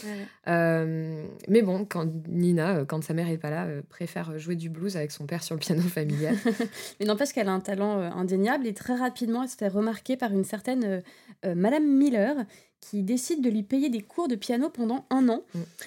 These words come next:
Speaker 1: Euh, franchement, on peut dire qu'elle a eu du nez. En termes de mécène d'artiste, je sais pas si on a
Speaker 2: <laughs>
Speaker 1: déjà fait mieux.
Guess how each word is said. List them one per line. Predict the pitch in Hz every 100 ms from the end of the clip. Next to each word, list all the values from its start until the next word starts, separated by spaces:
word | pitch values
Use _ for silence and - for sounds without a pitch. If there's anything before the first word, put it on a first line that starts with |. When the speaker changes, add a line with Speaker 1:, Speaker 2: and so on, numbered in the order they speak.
| - -
Speaker 1:
Euh, | 190 175 180
franchement, | 180 202 254
on |
peut | 226
dire | 208 202
qu'elle | 202
a | 185
eu |
du | 185 196
nez. | 226 311
En |
termes | 247 233 220
de | 190
mécène | 202 247 247 269 254
d'artiste, | 226 233 - 262 254 -
je | 208
sais | 202 -
pas | 214
si | 220 -
on | 196
a | 196
Speaker 2:
<laughs> |
Speaker 1:
déjà | 220 220 233
fait | - 247
mieux. | 240 240 269